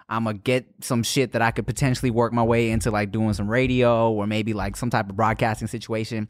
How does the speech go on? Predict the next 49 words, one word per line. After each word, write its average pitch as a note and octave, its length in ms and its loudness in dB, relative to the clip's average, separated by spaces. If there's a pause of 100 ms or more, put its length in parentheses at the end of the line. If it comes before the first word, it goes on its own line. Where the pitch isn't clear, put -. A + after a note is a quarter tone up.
(140)
And C#4 80 -2
I C#4 40 2
was B3+ 60 0
like, B3+ 80 0
"You D4 60 -2
know D#4 80 2
what? E4 240 2 (600)
If - 100 -4
I'm A#3 140 0
gonna, F#3+ 360 2 (240)
if G#3 100 0
I'm C4 220 2
really A3+ 200 4
gonna G3 220 0
get F#3+ 160 0
this F3 100 -2
degree D#3 340 2
and C3 180 0
try E3 180 2
and D#3 60 0
go D#3 120 4
be D#3 100 -2
famous E3+ 420 -2
anyways, G3+ 600 2 (340)
then C#3 300 0
fuck - 320 0
a C#3+ 80 4
backup A#2+ 460 2
plan," A2 360 -4
right? C3+ 240 2
So D3 100 0
I C#3 80 4
was C#3 100 2
like, B2 200 2
"Let F3+ 80 0
me F#3+ 80 0
just D#3 160 0
do D3 140 2
something C#3 260 0
I A#2 140 0
enjoy, C#3+ 420 2
which G#2+ 120 -8
is F#2 140 -6
art." B2+ 400 0
So A#2 120 -6
I A2 80 -2
switched A#2+ 240 -8
to A#2 80 -4
my G#2 320 -4